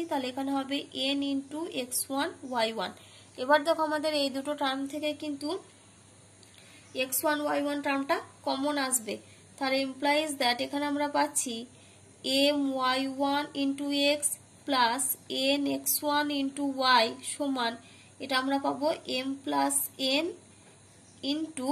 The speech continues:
এক্স ওয়ান ওয়াই ওয়ান। বা এই পুরো টার্মটাকে যদি আমরা এক কাছে লিখি তাহলে আমরা কত পাবো, বা এটাকে আমরা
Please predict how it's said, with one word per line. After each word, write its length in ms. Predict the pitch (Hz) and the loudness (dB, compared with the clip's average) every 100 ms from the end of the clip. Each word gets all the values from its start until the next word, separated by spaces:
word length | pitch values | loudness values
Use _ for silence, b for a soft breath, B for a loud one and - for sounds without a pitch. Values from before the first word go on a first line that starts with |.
| 392 - - - - - - 240 | -2 -6 -20 -20 -20 -16 -6 -4
এক্স 180 | 247 - 254 | 0 -2 -2
ওয়ান 220 | 240 285 453 - - 277 | 0 0 -2 -12 -10 -2
ওয়াই 180 | 233 226 | -2 -2
ওয়ান। 160 | 220 214 208 - - - - - B B - - 247 | -4 -6 -8 -20 -20 -20 -20 -20 B B -20 -12 -4
বা 80 | 262 269 | 0 0
এই 60 | 277 | -2
পুরো 200 | 269 277 294 | -2 0 4
টার্মটাকে 500 | 294 269 277 285 285 294 | 4 2 2 0 2 -2
যদি 140 | 285 285 285 | 2 2 4
আমরা 160 | 285 277 | 6 6
এক 80 | 277 - 294 | 4 0 2
কাছে 220 | 277 311 294 | 2 2 -2
লিখি 260 | 285 - 247 247 | -2 -6 -10 -2
তাহলে 200 | 269 285 277 | 0 2 2
আমরা 160 | 277 285 | 0 0
কত 120 | 262 269 277 | -2 -2 0
পাবো, 240 | 262 294 381 - B B B B B 294 | 2 0 -2 -6 B B B B B 4
বা 80 | 330 | 4
এটাকে 220 | 330 302 302 | 4 2 0
আমরা 180 | 302 | 2